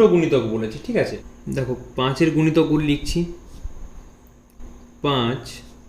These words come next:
দশ, পনেরো, কুড়ি, পঁচিশ, তিরিশ, এই অবধি লিখলাম। চারের গুণিতকগুলো লিখি, চার,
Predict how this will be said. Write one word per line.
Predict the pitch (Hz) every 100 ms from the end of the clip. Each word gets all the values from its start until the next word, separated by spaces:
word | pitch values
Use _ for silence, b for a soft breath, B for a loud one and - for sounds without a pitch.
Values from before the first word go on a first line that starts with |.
| - - - _ - _ - - 127 123
দশ, | 131 113 117 127 - - - - - - - - - -
পনেরো, | 147 135 117 113 120 151 - - - - - - - - - -
কুড়ি, | 143 131 113 123 156 - - - - - - - - - -
পঁচিশ, | 156 131 123 120 120 - - - - - - - - - - - - - - -
তিরিশ, | 143 120 123 - - - - -
এই | 196
অবধি | 190 202 196
লিখলাম। | 180 180 220 - - - - - b b b - - -
চারের | 139 170 190
গুণিতকগুলো | 196 190 180 185 180
লিখি, | 175 - 262 - - - - - - _ _ _ _ _ _ _ _ _ _ _
চার, | 139 120 113